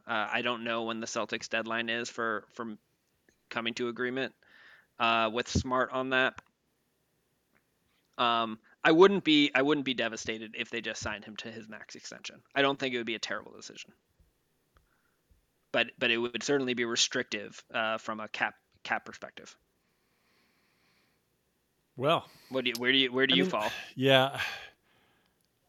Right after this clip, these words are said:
Speaker 2: You know, when the Celtic, when the front office started opening up the possibility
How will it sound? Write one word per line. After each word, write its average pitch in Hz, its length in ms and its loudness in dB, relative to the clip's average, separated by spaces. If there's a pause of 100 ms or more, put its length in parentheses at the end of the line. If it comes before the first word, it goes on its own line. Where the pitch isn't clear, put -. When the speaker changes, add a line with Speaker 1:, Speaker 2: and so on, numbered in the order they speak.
(1200)
Speaker 2:
You 135 120 0
know, 135 140 6
when 135 200 6
the 131 140 4
Celtic, 143 480 -4
when 117 100 0
the 113 80 0
front 127 220 0
office 120 240 -2
started 113 360 -2
opening 107 300 -2
up 104 120 -6
the 110 80 -4
possibility 104 760 -4